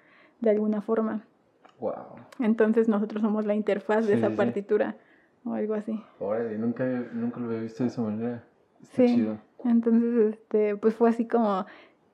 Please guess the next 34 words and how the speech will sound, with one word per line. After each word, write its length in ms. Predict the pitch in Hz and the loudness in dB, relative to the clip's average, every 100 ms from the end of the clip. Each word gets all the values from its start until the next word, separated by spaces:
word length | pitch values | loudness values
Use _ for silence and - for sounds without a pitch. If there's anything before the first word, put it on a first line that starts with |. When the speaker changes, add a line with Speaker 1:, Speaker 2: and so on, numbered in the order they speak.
| _ - | _ 2
Speaker 1:
y 460 | 240 233 226 214 | 4 4 4 4
ya 140 | 220 220 | 6 6
ves 120 | 233 | 4
que 140 | 233 | 6
hay 140 | 208 214 | 6 4
diferentes 400 | 220 220 208 220 | 2 0 0 -2
tipos 280 | 220 226 220 | -2 0 0
de 60 | |
interfaz 680 | 214 226 220 233 233 233 226 | -2 -4 -2 -2 0 -4 -8
y 40 | |
cosas 340 | 247 240 233 233 | -12 -12 -6 -4
así, 300 | 226 240 247 | -2 0 2
entonces 380 | 233 226 233 | 2 2 2
nosotros 320 | 220 226 226 262 | 4 2 0 2
seríamos 520 | 220 220 233 226 226 | 4 6 6 4 2
el 160 | 214 | 0
tipo 320 | - 226 - 233 | 0 0 6 8
de 100 | 220 | 8
interfaz 460 | 214 208 208 220 - | 6 0 0 0 0
que 180 | 233 | -4
se 140 | 226 214 | 0 0
afecta 540 | - - 269 - 240 233 | 0 0 0 0 -2 0
también 400 | 220 220 262 285 | 0 6 8 6
con 180 | 226 | 4
el 120 | 214 202 | 2 2
escucha 600 | 214 - 247 - 202 - | 0 -4 -6 -6 -10 -8
o 100 | 240 | -4
con 140 | 220 208 | -2 -2
el 100 | 208 | 0
producto. 540 | 208 208 233 - 220 - _ _ _ _ _ - | 0 0 -2 -8 -12 -14 _ _ _ _ _ -4
Entonces 360 | 226 226 226 | 0 4 4
nosotros 380 | 220 220 240 262 | 4 4 2 0
generamos 680 | - 214 214 220 247 269 - - _ - | 2 4 4 4 6 4 0 -18 _ -2
música 560 | 226 240 277 - 311 | 2 4 2 2 0